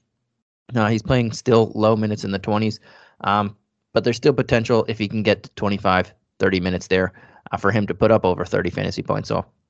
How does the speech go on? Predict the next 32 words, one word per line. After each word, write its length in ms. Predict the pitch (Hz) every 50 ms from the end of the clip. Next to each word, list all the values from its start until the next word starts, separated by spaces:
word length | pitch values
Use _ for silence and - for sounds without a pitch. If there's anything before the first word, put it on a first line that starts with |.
| _ _ -
looking 260 | - 135 127 131 120
at 120 | 107 101
him, 280 | 120 110 107 104 110 110 - - - _ _ - -
uh, 80 | 95
Suggs 520 | 95 - - 120 110 107 107 101 - - - _ _ _ _ _
and 120 | - 110
Okeke 500 | 104 101 - 113 98 101 107 101 92 - - _ _
are 120 | - 104 101
two 220 | - - 110 101
other 180 | 98 95 98 90
guys 280 | 92 90 92 95 95
that 80 | 98 95
I'm 80 | 92 92
looking 240 | 92 90 - 92 90
at. 160 | 92 - - - - - - - -
Um, 260 | - 98 98 95 87 - _ _ _ _ _ _ _ _
Suggs 460 | - - - 147 147 160 165 131 117
is 140 | 123 117 -
still 200 | - 147 139 123
playing 260 | - 135 123 120 120
a 40 | 117
lot 160 | 107 107 107
of 60 | 104
minutes, 300 | 104 107 107 113 - - -
even 240 | 123 117 113 110
with 180 | 104 104 101 -
Fultz 300 | - 98 98 101 101 -
there. 320 | - 110 104 107 123 - -
It 120 | - - -
kinda 260 | - 120 113 110 98 - - _ -
dings 260 | 110 110 117 113 -
him 200 | 123 117 113 113